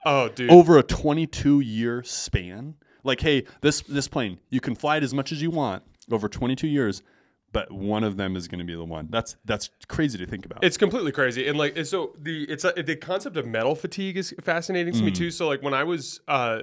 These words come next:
Speaker 1: when I was, uh, f-, uh, trying to, when Carly and I first moved back to Tucson from Charlotte,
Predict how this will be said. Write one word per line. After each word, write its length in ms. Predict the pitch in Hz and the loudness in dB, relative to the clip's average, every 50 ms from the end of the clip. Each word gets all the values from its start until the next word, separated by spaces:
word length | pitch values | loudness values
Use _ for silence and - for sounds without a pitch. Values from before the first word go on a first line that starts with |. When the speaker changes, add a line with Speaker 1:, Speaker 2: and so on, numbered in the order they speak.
| - - | -2 -2
Speaker 1:
when 140 | 139 139 135 | 0 2 4
I 120 | 127 135 | 4 2
was, 480 | 147 147 151 139 123 113 - - - - _ - | 2 0 -4 -6 -6 -8 -10 -12 -12 -12 _ -4
uh, 300 | 135 123 117 110 110 110 113 | -4 -2 -2 -2 -4 -6 -8
f-, 220 | - _ - - - _ - | -12 _ -20 -20 -16 _ -4
uh, 220 | 139 120 107 104 | -4 -4 -4 -4
trying 380 | 104 - - 147 131 127 123 - | -8 -4 -2 0 0 0 -2 -4
to, 320 | - - 135 120 117 127 | -8 -10 -10 -10 -8 -6
when 180 | 131 131 120 - | -6 -6 -6 -6
Carly 260 | - - 156 156 147 | -4 -2 0 2 2
and 60 | 135 | 2
I 60 | 127 120 | 0 0
first 260 | 120 147 143 135 - | 0 -2 -4 -4 -4
moved 280 | 151 135 117 107 - | -6 -8 -8 -8 -4
back 340 | - 117 113 117 117 - - - | -2 0 0 0 -2 -4 -10 -16
to 100 | - 131 | -16 -12
Tucson 400 | - - 127 110 - 127 113 110 | -10 -10 -10 -6 -4 -6 -6 -6
from 180 | - 120 110 104 | -6 -8 -10 -8
Charlotte, 580 | - - 123 107 107 107 101 101 98 92 - | -6 -4 -4 -2 -2 -2 -4 -4 -6 -6 -8